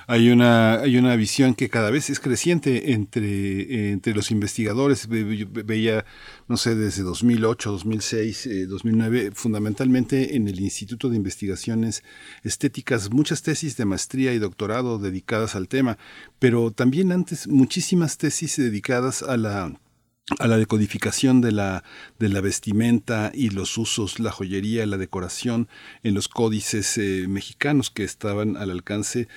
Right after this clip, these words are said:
pues, de antropólogos, sociólogos. ¿Cómo ha sido este diálogo y cómo ha recogido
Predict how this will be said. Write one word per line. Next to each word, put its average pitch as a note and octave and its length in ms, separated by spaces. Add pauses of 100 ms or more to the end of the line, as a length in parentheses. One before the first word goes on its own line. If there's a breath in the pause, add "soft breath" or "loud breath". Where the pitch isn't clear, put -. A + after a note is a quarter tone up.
(160 loud breath)
pues, E3+ 140
de F#3 60
antropólogos, A2 680
sociólogos. A#2 560
¿Cómo F3 220
ha F#3+ 40
sido D3+ 460
este B2 480
diálogo A2+ 420
y D3+ 120
cómo D#3+ 380
ha D#3 60
recogido C3+ 760